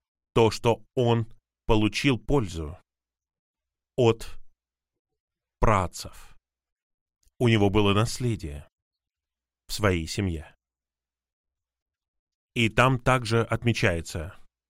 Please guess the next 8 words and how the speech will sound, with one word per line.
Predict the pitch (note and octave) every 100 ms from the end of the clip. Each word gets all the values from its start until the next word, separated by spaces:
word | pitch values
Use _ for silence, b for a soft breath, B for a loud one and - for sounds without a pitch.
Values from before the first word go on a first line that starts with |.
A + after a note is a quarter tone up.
| _ _ _ _ _ _ _ _ _
что | - - G#2+
Ной | G2 G2+ A2 A#2+
ходил | C3 A2+ A#2+
с | A2+
Богом. | A2+ C3+ F#2 D#2 - _ _ _ _ -
Там | G2+ G2
говорится | G2+ C3 A#2+ -
это: | F2 E2+